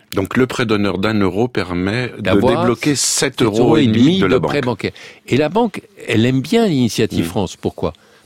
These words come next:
Speaker 2: Parce que on expertise à fond les dossiers et on présente de bons dossiers. Et la banque, elle a souvent peur d'un dossier d'un créateur ou d'un repreneur qui n'a pas d'histoire. Donc la banque,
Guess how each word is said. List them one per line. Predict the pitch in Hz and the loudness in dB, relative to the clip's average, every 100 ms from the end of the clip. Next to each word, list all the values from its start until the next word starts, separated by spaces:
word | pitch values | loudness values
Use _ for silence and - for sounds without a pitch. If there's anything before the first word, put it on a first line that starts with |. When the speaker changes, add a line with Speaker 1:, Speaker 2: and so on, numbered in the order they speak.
| _ | _
Speaker 2:
Parce | 85 - | -8 -8
que | - 120 101 - _ - | -2 0 0 -4 _ -2
on | 98 | -2
expertise | 92 - - - 170 127 | -2 -4 -8 -4 -4 -2
à | 90 | -2
fond | - 170 | -2 -2
les | 107 | 0
dossiers | 82 76 - 220 226 - | -2 -4 0 0 0 -4
et | 90 | -4
on | 78 | -4
présente | - 92 175 131 | -6 -4 -4 -4
de | 95 | -4
bons | 82 113 139 | -4 0 0
dossiers. | 131 - 110 101 - - - - | 0 -4 -8 -10 -14 -20 -20 -10
Et | |
la | 78 71 | -6 -4
banque, | 127 170 95 | -4 -4 -4
elle | 82 | -4
a | |
souvent | 80 - 87 131 | -4 -4 -2 -4
peur | - 175 160 104 | -2 0 0 -2
d'un | 90 80 80 | -6 -6 -4
dossier | 76 69 82 - 113 120 | -6 -4 -6 -2 0 0
d'un | 87 82 | 0 -6
créateur | 80 - 82 78 - 139 98 | -6 -6 -6 -4 -2 -2 -4
ou | |
d'un | 80 82 | -8 -6
repreneur | 80 - 98 131 - | -6 -6 -4 -4 -4
qui | - | -12
n'a | 76 73 | -12 -8
pas | 78 | -10
d'histoire. | 71 71 - 80 | -10 -12 -12 -6
Donc | 127 180 | -4 -4
la | 123 | -4
banque, | 110 214 214 | 0 -2 -2